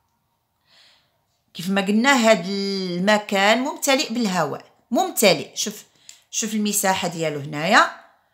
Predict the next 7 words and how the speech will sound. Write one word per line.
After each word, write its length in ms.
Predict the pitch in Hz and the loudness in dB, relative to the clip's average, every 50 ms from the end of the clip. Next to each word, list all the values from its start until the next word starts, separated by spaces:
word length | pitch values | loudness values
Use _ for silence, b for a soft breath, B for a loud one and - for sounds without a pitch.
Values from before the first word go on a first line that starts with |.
| _ _ _ - | _ _ _ -12
المكان 460 | 175 175 190 175 170 - - 285 320 - - | -8 -6 -4 -4 -4 -2 0 -2 -2 -2 -2
كبير 440 | - 247 208 262 311 339 381 381 359 | -4 -2 0 0 0 0 0 0 2
عامر 320 | 320 330 370 392 392 359 | 4 4 4 4 2 -2
بالهواء، 760 | 269 254 277 262 247 262 240 220 190 170 - - - - _ _ b b b b b b b b | -2 -2 -2 2 4 4 4 4 4 0 -4 -6 -12 -20 _ _ b b b b b b b b
ولكن 600 | - 170 160 156 156 147 147 - - 165 160 160 170 | -6 -4 -4 -4 -4 -8 -10 -10 -10 -10 -8 -6 -6
من 180 | 180 180 180 | -6 -6 -2
بعد 340 | 180 - 370 392 415 285 240 | 2 2 4 4 2 0 -6